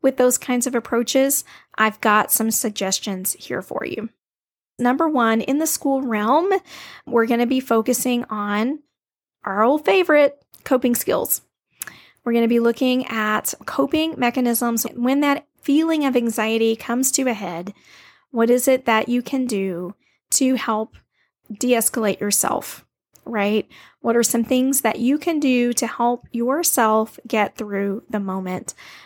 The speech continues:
A lot of that comes with recognizing some somatic symptoms. What are your triggers? How can you be prepared for those? So that's number one,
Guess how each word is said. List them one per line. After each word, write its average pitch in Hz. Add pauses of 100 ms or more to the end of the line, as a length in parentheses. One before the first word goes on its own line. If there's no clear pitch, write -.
(200)
A 208
lot 208
of 208
that 214
comes 220
with 214
recognizing 208
some 190
somatic 190
symptoms. 285 (320)
What 208
are 202
your 190
triggers? 285
How 220
can 220
you 214
be 202
prepared 247
for 247
those? 233 (200)
So -
that's 233
number 277
one, 196